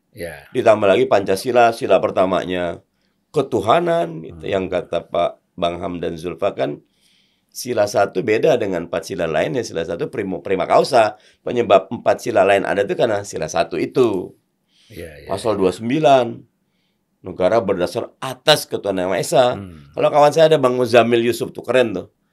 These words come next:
Speaker 2: Dia bilang ada gerakan tiga satu tiga, bukan dua satu dua. Apaan itu? Saya bilang. Gerakan pasal tiga satu ayat tiga Undang-Undang Dasar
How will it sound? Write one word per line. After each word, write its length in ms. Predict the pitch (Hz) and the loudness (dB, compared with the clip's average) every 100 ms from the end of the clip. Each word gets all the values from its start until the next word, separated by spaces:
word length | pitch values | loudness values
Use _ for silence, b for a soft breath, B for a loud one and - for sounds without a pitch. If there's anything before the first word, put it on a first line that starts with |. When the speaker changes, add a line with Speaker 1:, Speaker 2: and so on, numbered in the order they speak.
| _ _ _ | _ _ _
Speaker 2:
Dia 140 | - 117 | -6 -2
bilang 200 | 113 117 | 0 0
ada 200 | 127 113 | 0 0
gerakan 500 | 95 101 98 110 110 | 0 0 0 -2 -2
tiga 240 | 147 123 | -2 2
satu 300 | 120 110 104 | 2 2 -4
tiga, 320 | - 92 95 - | -8 -2 -2 -2
bukan 320 | 95 98 101 | -6 -6 -4
dua 220 | 98 95 | 0 0
satu 240 | 101 92 | 0 -6
dua. 240 | 87 87 - | -6 -8 -8
Apaan 420 | - - - - 190 | -14 -14 -8 -6 -4
itu? 220 | 165 170 | -4 -4
Saya 160 | 135 120 | -6 -8
bilang. 160 | 107 b b b b b _ | -12 b b b b b _
Gerakan 920 | 123 110 139 - _ 151 147 147 - | -4 0 0 -2 _ 0 0 -4 -4
pasal 480 | 117 120 123 107 - | 0 0 2 0 0
tiga 280 | 120 95 98 | -2 -2 0
satu 580 | 113 98 - 117 113 | 2 0 -2 -6 -6
ayat 400 | - 131 117 101 | -6 -2 -2 -4
tiga 400 | - 123 98 87 | -6 -2 0 0
Undang-Undang 480 | 110 101 85 90 85 | -2 -6 -4 -4 -4
Dasar 480 | 85 85 - 104 110 | 0 -2 2 0 -2